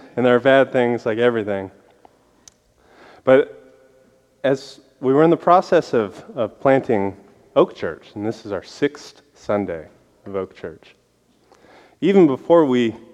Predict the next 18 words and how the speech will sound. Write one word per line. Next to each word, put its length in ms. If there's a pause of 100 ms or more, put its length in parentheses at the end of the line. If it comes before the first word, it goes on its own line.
(280)
we 120
knew 380
we 140
would 160
be 100
called 480 (400)
Oak 240
Church, 440 (1400)
it 80
felt 260
important 420
for 80
us 140
to 80
do 180
good 260
listening, 540 (420)
right? 220